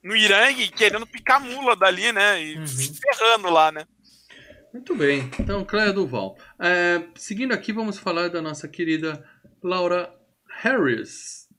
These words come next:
Speaker 2: que é a, a Mary Beth Louise Hutchinson. É a, a aluna nova, tá? Do, da turminha. Eu li uma notícia hoje sobre ela, que ela foi a atriz que mais ganhou dinheiro no ano passado no planeta.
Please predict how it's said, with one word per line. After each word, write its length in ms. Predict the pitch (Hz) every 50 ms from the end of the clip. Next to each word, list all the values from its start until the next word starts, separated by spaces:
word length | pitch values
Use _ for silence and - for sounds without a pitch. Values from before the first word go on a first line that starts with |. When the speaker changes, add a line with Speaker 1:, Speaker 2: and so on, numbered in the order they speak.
| _ _ _ _
Speaker 2:
que 180 | - 214 226 233
é 40 | 226
a, 240 | 233 220 208 190 - -
a 360 | 165 160 156 147 139 131 127 131 139 139 - - _
Mary 420 | - 165 170 170 180 180 170 160 147
Beth 400 | 127 123 117 113 110 - - -
Louise 680 | 127 123 120 113 107 104 107 107 104 - - - - _ - -
Hutchinson. 680 | 190 190 190 - - 113 98 95 - - - - - _ _ _ _ _ - - - _ _
É 100 | 127 131
a, 60 | 139
a 680 | 143 147 147 143 139 135 127 131 135 135 139 135 131 123 131
aluna 280 | 147 160 175 170 170 151
nova, 640 | 131 123 117 117 117 110 98 101 92 92 95 - _ _ _
tá? 320 | 110 110 117 127 123 123 _
Do, 440 | - 110 107 107 - 110 113 117 117
da 240 | 113 - 127 120 120
turminha. 480 | 123 139 135 120 110 110 107 101 95 - _ _ - - - _ _ _ _ _
Eu 140 | - 202 233
li 200 | 208 180 202 269
uma 140 | 302 311 254
notícia 440 | 190 156 - - 170 156 147 - 135
hoje 280 | 139 151 160 143 131
sobre 240 | 127 139 131 127 139
ela, 120 | 156 170
que 200 | 151 - - -
ela 200 | 160 190 208 190
foi 280 | - - - 160 160 165
a 80 | 147 131
atriz 320 | 131 - - 180 180 -
que 180 | - - 180 156
mais 540 | 147 131 131 147 175 226 262 294 285 233
ganhou 340 | 202 202 214 202 196 196 196
dinheiro 500 | 190 - 160 156 139 139 151 185 202 208 190
no 80 | 185 185
ano 100 | 185 165
passado 380 | 170 151 - 180 180 180 190 185
no 180 | 233 277 285
planeta. 1120 | 277 - - _ 320 339 330 285 220 202 202 240 302 269 - - - _ 160 131 101 -